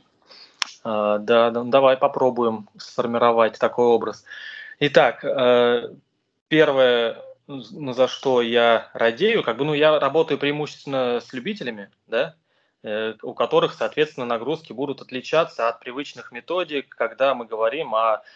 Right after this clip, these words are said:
подготовке там, э, к каким-то серьезным соревнованиям, типа, начиная от чемпионатов, э, регионов страны, заканчивая какими-то международными стартами, м, где требуется, ну, профессиональный подход.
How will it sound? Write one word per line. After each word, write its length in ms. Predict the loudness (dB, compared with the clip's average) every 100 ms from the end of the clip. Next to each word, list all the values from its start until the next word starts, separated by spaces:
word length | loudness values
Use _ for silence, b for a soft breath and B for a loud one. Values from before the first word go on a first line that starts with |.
| b b b
подготовке 680 | -16 -6 -2 2 0 0 -8
там, 440 | -4 -4 -4 -8
э, 340 | -8 -6 -8 -10
к 120 | -14
каким-то 600 | -14 -10 -8 -2 -2 -2
серьезным 460 | -4 -4 -2 -2 -4
соревнованиям, 680 | -10 -2 2 4 2 -2 -6
типа, 580 | -10 -4 -2 -2 -10 _
начиная 500 | -18 -8 -2 0 0
от 140 | -2
чемпионатов, 800 | -6 -10 -2 0 0 -4 -10 _ B B B B -4
э, 260 | 0 2
регионов 560 | 0 -2 2 2 2 -2
страны, 680 | -2 0 2 0 -2 -2 -2
заканчивая 560 | -2 2 0 0 -8
какими-то 320 | -8 -8 -8 -10
международными 560 | -2 2 2 -2 -10
стартами, 520 | -8 -4 -4 -4 -16 -20 b b b b -16
м, 200 | -12 -8 -8 -8 -10
где 260 | -2 2 2
требуется, 840 | 2 2 2 -4 -2 0 2 2
ну, 180 | 0 -4
профессиональный 580 | -6 -12 -4 0 0 0
подход. 440 | -2 -2 -4 -10